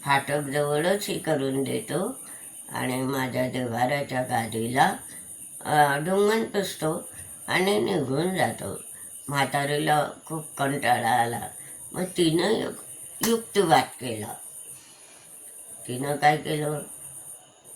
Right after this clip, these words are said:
ज्या दिवशी आदल्या रात्री झोपली आणि, अ, केव्हापासूनच जागी राहिली, असं उजेड दिसला आणि जागी राहिली,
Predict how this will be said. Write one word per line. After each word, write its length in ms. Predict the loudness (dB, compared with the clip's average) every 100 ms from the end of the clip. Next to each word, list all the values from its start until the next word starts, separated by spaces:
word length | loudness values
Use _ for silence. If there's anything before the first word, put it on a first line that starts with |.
| -4
ज्या 220 | 0 2
दिवशी 600 | 0 -4 -4 -4 -6 -6 -10 -16 -16 -16 -16 -18 -8
आदल्या 420 | -4 -4 -2 -2 -2
रात्री 440 | -2 -4 -6 -6
झोपली 500 | -4 -6 -6 -10 -10 -10 -16 -16 -18 -18 -18 -18 -18 -18 -14 -6
आणि, 500 | -4 0 0 0 -4 -10 -20 -20 -18 -16 -8
अ, 300 | -4 -2 -4
केव्हापासूनच 1200 | -6 -6 -2 0 2 4 2 2 -2 -2 -2 -4
जागी 400 | 0 0 0 -2
राहिली, 380 | 0 0 0 -4 -8 -16 -16 -16 -18 -16 -8
असं 360 | -8 -4 -4 -2
उजेड 520 | -2 -2 -2 -2 -2
दिसला 580 | -4 -4 -6 -2 -2 -2 -8
आणि 240 | -8 -6 -2
जागी 400 | 0 0 0 -2
राहिली, 400 | -2 -2 -4